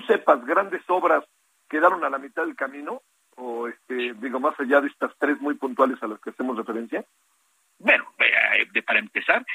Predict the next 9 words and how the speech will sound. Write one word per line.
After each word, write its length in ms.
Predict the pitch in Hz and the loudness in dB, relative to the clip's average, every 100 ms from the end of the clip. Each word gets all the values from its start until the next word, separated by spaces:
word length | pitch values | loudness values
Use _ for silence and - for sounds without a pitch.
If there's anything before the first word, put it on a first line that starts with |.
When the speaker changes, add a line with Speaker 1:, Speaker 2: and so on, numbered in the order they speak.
| - - | -12 -2
Speaker 2:
hay 140 | - | -2
que 100 | - | 0
entender 400 | 143 135 120 127 | 0 0 2 0
que 100 | - | 0
los 140 | 123 101 | -4 -4
grandes 320 | 120 131 147 | -4 -2 -4
proyectos 420 | 107 107 - 120 | -4 -6 -4 -6
de 60 | 113 | -6
infraestructura 680 | 110 110 - 127 131 135 | -4 -4 -4 -6 2 2